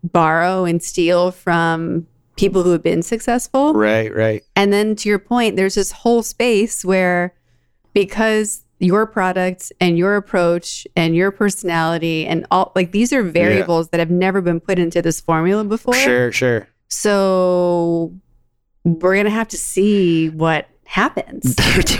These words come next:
Speaker 2: Totally.
Speaker 1: And I think that really scares a lot of people. So I'm, I'm glad you're bringing it up because there's so many people listening who have a business and they don't know, they think it's them.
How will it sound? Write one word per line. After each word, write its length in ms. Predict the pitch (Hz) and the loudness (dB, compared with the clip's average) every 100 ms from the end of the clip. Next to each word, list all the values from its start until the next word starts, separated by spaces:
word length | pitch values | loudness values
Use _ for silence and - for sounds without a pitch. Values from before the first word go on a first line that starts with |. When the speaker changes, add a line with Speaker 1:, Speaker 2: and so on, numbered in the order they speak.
| 185 151 | -2 -2
Speaker 2:
Totally. 540 | - 165 151 135 110 - | -2 0 2 0 -4 -2
Speaker 1:
And 140 | 214 | 0
I 160 | 202 208 | 2 -2
think 240 | - 240 | -2 -4
that 160 | 262 220 | -2 -2
really 240 | 226 226 | -2 0
scares 460 | 208 - 196 220 226 | -2 -4 -4 -2 -2
a 80 | 196 | -2
lot 200 | 185 185 | -2 -2
of 140 | 175 | -4
people. 400 | - 226 - 180 | -4 -4 0 -2
So 140 | 170 180 | 0 -2
I'm, 220 | 170 - | -2 -2
I'm 140 | 190 185 | -2 0
glad 260 | 180 175 | 0 -2
you're 80 | 208 | -2
bringing 300 | 190 180 180 | 0 0 2
it 80 | 165 | 2
up 180 | 190 - | 0 0
because 340 | 170 175 170 | 0 0 0
there's 500 | 180 170 170 160 - _ _ _ _ _ _ 220 | 0 2 0 -4 -14 _ _ _ _ _ _ -10
so 320 | - 254 247 | -4 0 2
many 180 | 233 208 | 2 0
people 300 | 214 214 185 | 0 0 0
listening 420 | 185 - 214 208 | 0 0 0 2
who 140 | 185 | 2
have 260 | 175 175 170 | 2 0 -2
a 80 | 175 | -2
business 480 | 175 175 196 196 | -2 0 0 0
and 120 | 165 170 | 0 -2
they 100 | 160 | 0
don't 320 | 180 170 180 | 0 0 0
know, 180 | 175 165 | 0 0
they 140 | 175 | -2
think 240 | - 180 175 | -2 -2 -2
it's 160 | 165 | -2
them. 480 | 160 160 156 214 | 0 0 2 2